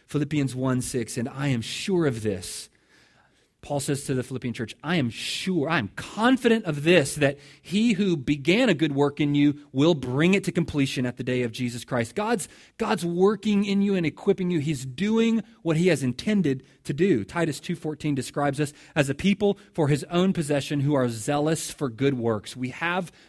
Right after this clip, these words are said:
the equipment that God wants us to have to do good works. We're equipped by God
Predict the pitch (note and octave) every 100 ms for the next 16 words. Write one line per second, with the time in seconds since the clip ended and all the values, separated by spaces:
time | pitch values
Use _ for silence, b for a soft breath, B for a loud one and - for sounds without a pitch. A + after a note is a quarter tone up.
0 | b D#3 D3 - - F#3+ F#3 F#3 C#3 D3+
1 | C3+ D3+ D#3 D3+ b b B2 D3 D3+ E3
2 | - D3 A#2 G2+ G2 G2+ b b b -
3 | A2+ B2 B2 B2 A2 G2 F2+ - - -
4 | _ _ _ _ _ _ _ _ _ _
5 | _ _ - C3 B2 - - E3 - A#2
6 | G2+ G2 G#2 G2 G#2